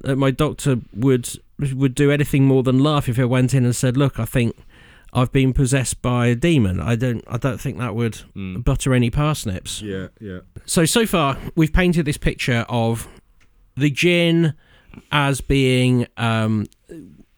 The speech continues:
Speaker 1: this, the story of genies comes from there, and the fact that in the culture from which they come, they can achieve many things, even be like humans. And, and quite a lot of people would put their mental health problems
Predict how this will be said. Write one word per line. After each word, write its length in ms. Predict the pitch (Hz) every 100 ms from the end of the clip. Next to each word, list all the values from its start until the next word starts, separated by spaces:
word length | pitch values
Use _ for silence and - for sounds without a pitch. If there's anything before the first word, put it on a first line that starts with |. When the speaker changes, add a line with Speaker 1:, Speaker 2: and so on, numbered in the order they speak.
| _
Speaker 1:
this, 460 | 120 120 127 - - - -
the 80 |
story 480 | 123 - 190 185 156
of 80 | 123
genies 460 | 151 147 135 120 -
comes 360 | 135 120 113
from 260 | - 110 107
there, 240 | 95 98 - - - - _
and 240 | 156 160 165
the 60 | 156
fact 340 | 151 139 120
that 240 | 131 120 -
in 440 | 180 175 165 151 -
the 160 | 131 135
culture 720 | - 151 - - 135 113 113 - -
from 300 | - 160 151
which 220 | 156 -
they 140 | 131 123
come, 420 | 127 110 104 104 - - - -
they 240 | 180 220
can 180 | - 185
achieve 340 | 165 180 147
many 220 | 147 131
things, 320 | 120 127 117 -
even 640 | 175 180 170 156 139 131 - - - - - 147
be 200 | 160 147
like 240 | 135 131 -
humans. 580 | 147 120 92 80 - - - _ _ _ -
And, 320 | 147 151 147 -
and 280 | 147 147
quite 300 | - 165 170
a 40 | 160
lot 180 | 151 151
of 100 | -
people 420 | 131 123 135 123
would 280 | 123 123 -
put 220 | 156 -
their 160 | 127 117
mental 420 | 127 131 131 113
health 320 | 131 123 -
problems 680 | 120 104 107 101 101 101